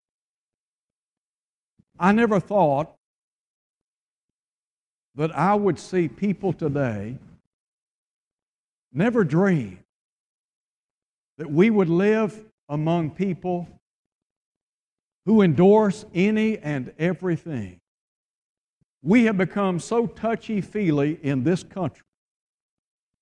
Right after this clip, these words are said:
that to stand up and say that there is only one way to be saved and that there is only one person who can save us, that is viewed as bigoted, narrow-minded,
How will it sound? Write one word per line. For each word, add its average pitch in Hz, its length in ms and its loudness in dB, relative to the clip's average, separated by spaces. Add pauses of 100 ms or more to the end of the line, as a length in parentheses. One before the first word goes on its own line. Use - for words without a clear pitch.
(400)
that 156 120 -2
to 175 100 0
stand 214 380 4
up 208 320 4
and 151 140 0
say 185 360 0
that 139 240 -4
there 196 220 2
is 175 320 2
only 185 400 2
one 202 500 0
way 165 280 2
to 147 120 -8
be 147 160 2
saved 156 640 -2 (160)
and 147 140 0
that 165 120 -2
there 185 200 6
is 180 180 0
only 190 320 2
one 196 300 2
person 190 440 0
who 165 180 4
can 143 200 -2
save 165 400 -2
us, 123 380 -4 (300)
that 190 180 2
is 170 160 0
viewed 190 480 2 (180)
as 139 180 -6
bigoted, 208 800 0
narrow-minded, 190 1000 2